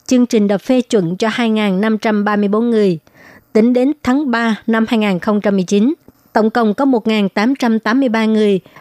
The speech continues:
được tham gia chương trình này. Thứ hai, chương trình học tập kinh nghiệm quốc tế của sinh viên cao đẳng và đại học. Tổng cộng đã chấp thuận trợ cấp cho mười chín trường, đã tuyển sáu mươi lăm giáo viên giảng dạy tại hai mươi tám trường Hoa Kiều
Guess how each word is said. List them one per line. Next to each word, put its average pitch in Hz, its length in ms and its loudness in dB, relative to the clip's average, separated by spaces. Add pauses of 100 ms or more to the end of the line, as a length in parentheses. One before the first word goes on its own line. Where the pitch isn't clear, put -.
(100)
được 220 260 0
tham 226 220 0
gia 220 200 0
chương 208 240 0
trình 202 220 0
này. 202 260 0 (560)
Thứ 269 140 2
hai, 277 320 0 (300)
chương 247 180 0
trình 214 220 0
học 214 200 -4
tập 208 160 -2 (120)
kinh 226 180 2
nghiệm 202 200 0
quốc 277 240 -4
tế 214 320 0
của 202 120 -2
sinh 220 260 -2
viên 214 200 0
cao 220 180 -2
đẳng 190 280 -2
và 202 100 -2
đại 196 140 -2
học. 202 340 -4 (400)
Tổng 226 220 2
cộng 214 200 0
đã 196 80 0
chấp - 280 -6
thuận 202 220 0
trợ 202 140 0
cấp 277 200 -2 (140)
cho 220 160 0
mười 196 160 0
chín 214 220 0
trường, 202 360 0 (360)
đã 220 120 2
tuyển 202 400 -2
sáu 254 260 -4
mươi 269 180 0
lăm 220 240 -2
giáo 214 200 -2
viên 233 280 0
giảng 202 240 -2
dạy 208 340 -2 (140)
tại 202 260 -2
hai 226 160 -4
mươi 214 120 -2
tám 233 220 -2
trường 202 280 -2
Hoa 220 140 -2
Kiều 202 360 -2